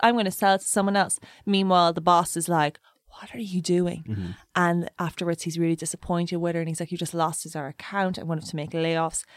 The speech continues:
Speaker 1: So Lacey's feeling guilty. He's meanwhile reconciling with his family, and then Lacey goes back and apologizes, and her courage thing has gone away. The wish hasn't.
Speaker 2: Yes.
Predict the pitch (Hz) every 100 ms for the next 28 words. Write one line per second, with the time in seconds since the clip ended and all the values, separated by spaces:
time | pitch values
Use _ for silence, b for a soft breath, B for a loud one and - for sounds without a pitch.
0 | B - 196 180 185 - - - 165 165
1 | 180 170 170 180 165 - b b - 202
2 | 202 190 - 190 185 175 165 165 170 -
3 | 170 165 160 156 - 175 196 262 339 -
4 | _ b b b b - 175 165 165 165
5 | 160 165 170 170 - 160 165 160 156 -
6 | 151 - 165 160 196 226 247 269 349 349
7 | - _ _ _ _ _ _ _ - 180
8 | 170 165 - 185 180 - 185 170 160 160
9 | 160 156 156 139 151 - _ _ _ 165
10 | 151 151 165 156 202 233 -